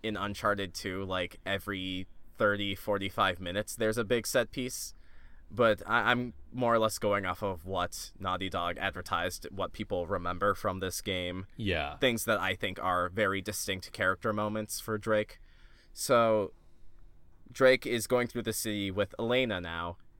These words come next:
Speaker 1: reporter girl, to remind people. I, I don't know. I feel obligated to do that. Um,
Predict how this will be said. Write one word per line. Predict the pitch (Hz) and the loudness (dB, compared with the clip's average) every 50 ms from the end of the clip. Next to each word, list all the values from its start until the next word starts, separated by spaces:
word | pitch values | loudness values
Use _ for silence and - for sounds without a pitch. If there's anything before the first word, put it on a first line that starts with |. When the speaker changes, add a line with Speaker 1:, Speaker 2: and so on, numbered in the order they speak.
| - - - | -20 -14 -6
Speaker 1:
reporter | 110 110 120 110 - 135 117 104 95 90 | -4 -2 -2 0 2 2 2 2 2 0
girl, | - 95 87 85 92 87 - - | -2 0 0 0 -2 -4 -6 -8
to | - - 113 95 | -6 -4 -4 -2
remind | 90 95 101 95 90 87 87 90 90 - | -2 -2 -2 0 -2 -2 -4 -4 -8 -10
people. | 101 87 - 87 82 82 85 - - | -10 -8 -6 -4 -4 -4 -6 -8 -6
I, | - 92 92 87 - - | -4 -4 -4 -4 -4 -4
I | 92 92 | -2 -2
don't | 90 90 87 | -2 -4 -4
know. | 82 82 | -4 -4
I | 87 90 | -4 -4
feel | - 104 92 87 90 85 - - - - - - | -4 -4 -4 -4 -4 -6 -10 -16 -20 -10 -6 -4
obligated | 92 87 101 92 87 85 85 85 - | -4 -2 -2 -4 -4 -6 -6 -6 -8
to | - | -8
do | 85 - 85 78 | -10 -10 -10 -8
that. | 78 78 87 90 - - - - - - - - | -6 -6 -6 -6 -8 -14 -20 -20 -20 -20 -10 -4
Um, | - 107 107 101 101 101 101 98 95 98 | 0 2 2 2 2 2 0 -2 -4 -8